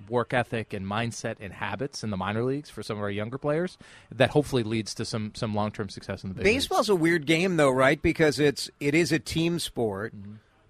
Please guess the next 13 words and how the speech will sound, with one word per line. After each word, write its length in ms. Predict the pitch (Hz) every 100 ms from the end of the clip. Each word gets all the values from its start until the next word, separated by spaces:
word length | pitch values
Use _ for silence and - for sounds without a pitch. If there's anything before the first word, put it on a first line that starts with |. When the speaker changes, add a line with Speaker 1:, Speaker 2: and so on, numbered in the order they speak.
| _ _ - 113
Speaker 2:
that 220 | 139 135
is 140 | 135
built 360 | 98 151 165 165
on 120 | 151
the 80 | 127
back 240 | 113 113
of 100 | 120 101
individual 640 | 165 151 127 123 98 104 85
efforts. 480 | 71 - - _ -
Speaker 1:
Yeah. 120 | 104 95
Speaker 2:
Like, 240 | 120 123
it 140 | 156 175
is, 260 | 196 151